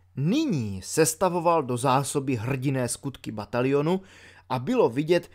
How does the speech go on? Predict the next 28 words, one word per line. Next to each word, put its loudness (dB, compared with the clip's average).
že 0
mu 4
to 0
dělá 4
velké 2
potěšení, 0
ten 0
pohled 2
do -2
budoucna. 0
Účetní -2
šikovatel -4
Vaněk -2
se 0
zájmem 2
sledoval, -4
jak 0
jednoroční -2
dobrovolník -2
pilně -2
píše -2
a -2
směje 0
se -2
přitom -2
na -2
celé 0
kolo. -10